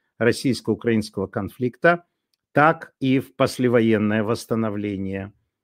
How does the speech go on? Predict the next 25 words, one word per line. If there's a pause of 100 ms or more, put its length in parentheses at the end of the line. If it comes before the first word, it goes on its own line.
(320)
э,
Украины.
В
то
же
время
Уитков
направил
президенту
С
Ш
А
записку, (560)
в
которой
настаивал
на
бесполезности
любых
американских
инвестиций
в
Украину
и
предлагал